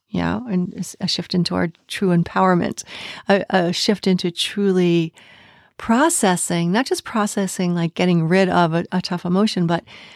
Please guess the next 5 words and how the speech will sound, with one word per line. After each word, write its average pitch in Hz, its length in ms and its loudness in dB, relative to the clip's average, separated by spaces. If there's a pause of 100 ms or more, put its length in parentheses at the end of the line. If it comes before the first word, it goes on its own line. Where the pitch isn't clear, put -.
(160)
actually 190 460 0
diving 196 540 2
in 180 680 2 (640)
and, 180 640 4 (280)
um, 170 640 -4